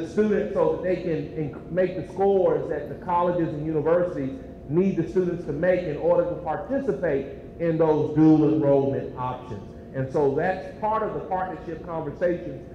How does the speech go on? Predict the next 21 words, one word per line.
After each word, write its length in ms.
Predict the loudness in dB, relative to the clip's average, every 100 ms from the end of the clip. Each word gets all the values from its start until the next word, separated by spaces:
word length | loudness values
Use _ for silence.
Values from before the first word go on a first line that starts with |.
| -8 -2
that 200 | 0 0
we're 140 | -2
having, 480 | -2 -2 -2 -2 -8 -12 -16 -4
that 360 | -2 -2 -6 -4
if 120 | 0
we 120 | 0
can 200 | 0 -2
maybe 320 | 0 0 -2 -4
start 320 | -2 -2 -2
with 160 | -6 -8
some 140 | -10
of 60 | -8
the 160 | -6 -4
eighth 220 | -4 -2
graders, 380 | 0 0 -4 -6
ninth 340 | -4 -4 -4
graders, 380 | -2 -2 -4 -8 -14 -14
to 60 | -10
get 260 | -6 -6
them 140 | -6 -8
in, 140 | -8